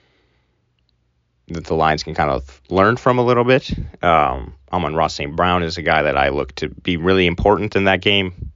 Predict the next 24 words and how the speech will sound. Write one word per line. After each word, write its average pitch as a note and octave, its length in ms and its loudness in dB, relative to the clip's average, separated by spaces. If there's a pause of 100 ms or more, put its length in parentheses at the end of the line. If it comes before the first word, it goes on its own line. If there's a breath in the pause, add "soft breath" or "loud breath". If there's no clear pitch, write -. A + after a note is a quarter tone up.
(140)
both - 440 -2 (640)
blocking F2 480 0
and, F2 380 -2
and E2+ 160 -2
catching F2+ 300 -6
the F2 80 -6
ball. F2+ 280 -2 (840 soft breath)
Obviously, - 280 -10
Sam E2+ 220 -2
Laporta D#2+ 340 0
is C#2+ 160 -4
a, C#2 180 0
is - 140 -2
a C2+ 80 -6
really C#2 460 -4 (220)
big D#2 160 0
asset C#2+ 360 0
in A1+ 60 -8
that C2 160 -4
game C2 160 -8
too, D#2+ 140 -2
but D#2 100 2
I C#2+ 60 2
think - 500 0